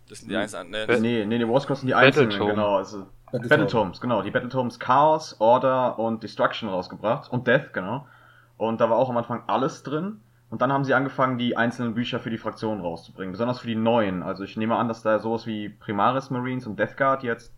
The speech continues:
Speaker 2: die nächsten Bücher bekommen werden.
Speaker 3: Die haben schon
Speaker 2: Und
Speaker 3: in der Grundbox.
Speaker 2: Ja, ja, die kleinen. Ja, ich, ich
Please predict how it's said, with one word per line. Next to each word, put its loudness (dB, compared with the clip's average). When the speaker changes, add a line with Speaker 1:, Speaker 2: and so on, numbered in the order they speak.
Speaker 2:
die -6
nächsten -6
Bücher -6
bekommen -4
werden. -2
Speaker 3:
Die 0
haben 0
schon -6
Speaker 2:
Und 0
Speaker 3:
in -4
der -2
Grundbox. -10
Speaker 2:
Ja, 8
ja, 10
die 0
kleinen. 2
Ja, 2
ich, -6
ich -18